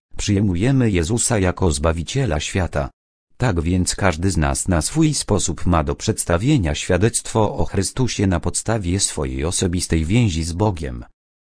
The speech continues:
Nasze świadectwo nie musi być tak dramatyczne,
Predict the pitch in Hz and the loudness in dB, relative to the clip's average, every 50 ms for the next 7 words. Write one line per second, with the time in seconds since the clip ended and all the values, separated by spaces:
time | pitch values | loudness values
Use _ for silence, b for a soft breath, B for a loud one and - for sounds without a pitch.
0 | - - 98 98 90 - - 82 73 - - 90 90 90 117 - - - - - | -6 -2 0 0 0 0 -2 -4 -4 -2 0 0 2 2 2 0 0 -6 -6 -2
1 | 82 78 76 82 92 98 120 151 151 - 147 123 113 113 - - - 101 92 85 | 0 2 2 2 4 4 4 4 2 2 0 0 0 0 0 0 -2 -2 -2 0
2 | 85 80 87 82 82 87 - - 110 - - - 80 73 69 | 0 0 0 2 2 0 0 0 -2 -2 -2 -2 0 0 -2